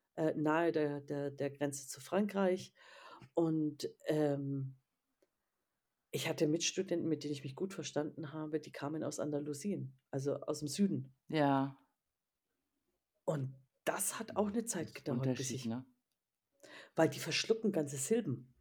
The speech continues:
Speaker 1: im Süden.
Speaker 2: Mhm. Okay.
Speaker 1: Zum
Speaker 2: Ja.
Speaker 1: Beispiel, no vas a cenar, no vas a cenar.
Speaker 2: Mhm.
Speaker 1: No vas a hacer nada, no vas a cenar.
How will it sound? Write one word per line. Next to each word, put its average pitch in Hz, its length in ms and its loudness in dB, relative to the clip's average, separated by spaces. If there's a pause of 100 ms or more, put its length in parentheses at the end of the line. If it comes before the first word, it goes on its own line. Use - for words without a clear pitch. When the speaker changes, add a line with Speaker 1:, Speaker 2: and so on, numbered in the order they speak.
(360)
Speaker 1:
im 156 100 0
Süden. 127 340 2
Speaker 2:
Mhm. - 180 -8 (840)
Okay. 120 400 -8 (1800)
Speaker 1:
Zum 104 100 0
Speaker 2:
Ja. - 40 -
Speaker 1:
Beispiel, 175 300 2
no 156 120 2
vas 165 160 4
a - 40 -6
cenar, 165 480 6 (200)
no 151 80 2
vas 160 160 2
a - 20 -6
cenar. 110 440 0 (640)
Speaker 2:
Mhm. 135 300 -2 (1500)
Speaker 1:
No 160 240 8
vas 165 160 4 (120)
a 151 120 4
hacer 165 320 8 (300)
nada, 185 260 10 (320)
no 151 100 4
vas 151 180 4
a - 40 -2
cenar. 165 300 2